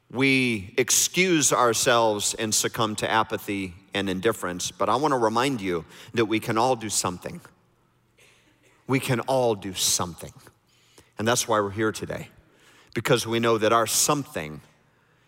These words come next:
can mean everything to somebody halfway around the world, but also somebody right here in our own backyard. After having a conversation with God in the rain about what I saw,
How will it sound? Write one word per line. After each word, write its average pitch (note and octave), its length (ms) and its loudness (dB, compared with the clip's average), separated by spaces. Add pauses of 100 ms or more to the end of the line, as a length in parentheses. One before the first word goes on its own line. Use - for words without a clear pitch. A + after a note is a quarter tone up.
(160)
can A2+ 160 0
mean G#2 160 0
everything G2+ 560 -2 (1040)
to G#2+ 100 -2
somebody G2+ 340 0
halfway F#2+ 380 -2
around F2+ 280 0
the E2+ 80 -4
world, F2+ 400 -2
but G#2+ 100 0
also A#2+ 220 0
somebody F2 360 -2
right F2 260 -2
here F2+ 180 -2
in E2 80 -6
our E2 160 -2
own E2+ 160 -4
backyard. D#2+ 480 -4 (1120)
After C3 280 2
having C3+ 260 2
a A2+ 60 -2
conversation B2 680 0
with A2 200 -2
God A2+ 360 4 (280)
in A#2 140 -2
the A2 80 2
rain A#2 540 0
about G#2 260 2
what A2 140 2
I G2 120 2
saw, F#2+ 520 2